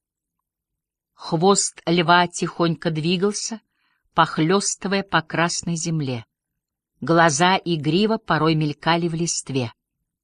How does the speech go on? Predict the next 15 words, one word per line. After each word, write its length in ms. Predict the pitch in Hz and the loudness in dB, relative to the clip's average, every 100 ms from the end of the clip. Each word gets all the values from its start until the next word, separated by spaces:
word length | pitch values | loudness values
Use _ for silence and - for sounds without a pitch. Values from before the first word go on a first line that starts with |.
| _ _ _ _ _ _ _ - | _ _ _ _ _ _ _ -16
"У 60 | 117 | -10
тебя 260 | 139 135 | -6 -6
хорошее 600 | 127 139 135 131 - 143 | -4 -4 -2 -2 -2 -2
зрение", — 400 | 131 143 180 175 | -2 -2 -2 -2
сказала 480 | - - 123 123 120 | -4 -4 -4 -6 -8
Хун. 320 | - 127 117 - _ _ _ _ _ _ _ _ _ _ | -10 -8 -8 -10 _ _ _ _ _ _ _ _ _ _
"Я 260 | 143 147 151 | -4 -2 0
научилась 600 | 180 175 - 147 147 - | -2 -4 -4 -4 -4 -6
наблюдательности, 1000 | 160 175 165 196 - 117 120 - - - _ _ _ | -4 -4 -4 -6 -8 -8 -6 -8 -10 -18 _ _ _
иначе 400 | - 156 160 - | -4 0 0 0
можно 300 | 165 165 170 | 0 0 -2
подставить 560 | 170 165 - 151 147 156 | -2 -2 0 -2 -2 -2
себя 260 | 175 165 160 | -2 0 -2
под 160 | 170 | -2
удар. 380 | 170 196 196 | -2 -4 -6